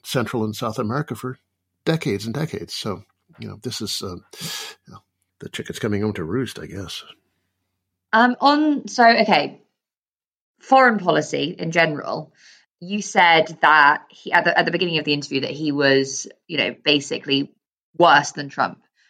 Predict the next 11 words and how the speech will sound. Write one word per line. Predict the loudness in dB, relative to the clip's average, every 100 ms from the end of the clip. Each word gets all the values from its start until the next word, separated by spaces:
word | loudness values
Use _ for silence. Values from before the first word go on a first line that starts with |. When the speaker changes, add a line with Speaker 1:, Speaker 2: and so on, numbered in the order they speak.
| _ _ _
Speaker 2:
Why | -4 2 4
do | 4
you | 4
think | 2
that | 2
is? | 0
Is | 0 0
this | 0 0 -4 -6 -2
a | -2
kind | 0 -2 2
of | 4 2 0